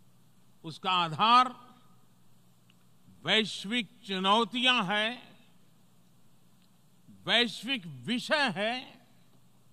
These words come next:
और गंभीर समस्याओं के समाधान का सामूहिक प्रयास है।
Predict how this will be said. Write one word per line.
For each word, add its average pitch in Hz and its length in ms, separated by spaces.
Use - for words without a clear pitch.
और 277 520
गंभीर 208 920
समस्याओं 220 760
के 220 320
समाधान 190 760
का 294 560
सामूहिक 226 1040
प्रयास 208 600
है। 120 180